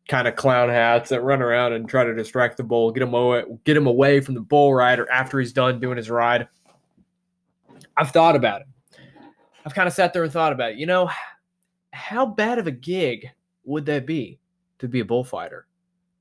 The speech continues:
Now, obviously, I don't think that they, uh, that they hire any, any average Joe. You know, you probably gotta have a couple, uh,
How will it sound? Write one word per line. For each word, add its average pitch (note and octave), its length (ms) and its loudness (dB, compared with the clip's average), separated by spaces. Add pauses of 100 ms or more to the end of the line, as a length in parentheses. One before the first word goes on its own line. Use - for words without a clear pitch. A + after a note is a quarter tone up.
(160)
Now, D3 220 2
obviously, D3 540 2
I A#2+ 100 0
don't C#3 340 -2
think C3+ 240 -4
that A#2 240 -4
they, A#2 240 -2
uh, A2+ 220 -2 (1000)
that C#3 120 4
they C3 80 2
hire D3+ 720 0
any, E3 400 -4 (1200)
any D#3+ 200 -6
average D#3+ 500 -2
Joe. C#3 520 2 (140)
You C3 80 -4
know, C3 80 2
you C#3+ 120 0
probably D3 240 -2
gotta C3+ 180 2
have C3+ 160 0
a B2+ 40 -4
couple, C3+ 360 -4
uh, G#2+ 300 -2